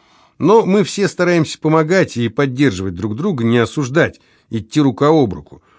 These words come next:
У нас не профессиональный коллектив, но, на мой взгляд, очень достойного уровня. О репертуаре, перспективах и дальнейших планах ансамбля рассказывает нынешний руководитель коллектива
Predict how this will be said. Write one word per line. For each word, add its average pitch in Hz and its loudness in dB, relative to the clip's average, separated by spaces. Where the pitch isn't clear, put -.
У 127 2
нас 156 2
не 131 2
профессиональный 160 0
коллектив, 131 -2
но, 107 0
на 120 0
мой 170 2
взгляд, 123 -2
очень 123 0
достойного 90 -4
уровня. 76 -12
О 131 0
репертуаре, 135 2
перспективах 117 -2
и 110 0
дальнейших 123 0
планах 156 0
ансамбля 175 -2
рассказывает 147 0
нынешний 170 4
руководитель 156 -2
коллектива 147 0